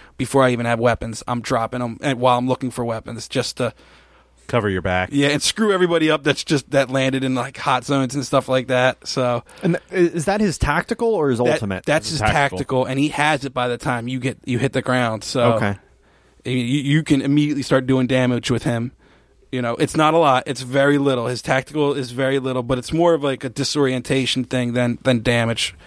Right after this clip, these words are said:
Speaker 2: Well,
Speaker 1: And
Speaker 2: it's, it, it also does direct health.
Speaker 1: Right, right.
Speaker 2: It doesn't do shields.
Speaker 1: Again,
Speaker 2: Okay.
Speaker 1: again, it's very small, and it's, it's, it's almost,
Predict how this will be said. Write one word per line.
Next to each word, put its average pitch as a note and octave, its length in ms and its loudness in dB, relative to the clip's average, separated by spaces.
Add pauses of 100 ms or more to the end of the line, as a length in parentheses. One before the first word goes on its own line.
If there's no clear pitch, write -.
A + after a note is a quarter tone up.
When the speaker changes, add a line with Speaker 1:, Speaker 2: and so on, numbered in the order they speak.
(340)
Speaker 2:
Well, E3+ 180 4
Speaker 1:
And B2+ 60 0
Speaker 2:
it's, - 160 -10
it, D3 280 0
it C3+ 240 -2
also D3+ 240 2
does A2 180 2
direct G#2+ 380 0
health. - 420 -8 (340)
Speaker 1:
Right, D#3 320 0
right. E3 200 2
Speaker 2:
It - 60 -4
doesn't C3 240 2
do A#2+ 140 2
shields. G2 460 0
Speaker 1:
Again, G3 280 4
Speaker 2:
Okay. F#3+ 60 4
Speaker 1:
again, F3+ 300 4
it's D#3 160 -2
very G#3+ 280 2
small, D3+ 380 4
and C#3+ 60 2
it's, - 140 -6
it's, D3 320 -2
it's - 180 -4
almost, E3 540 2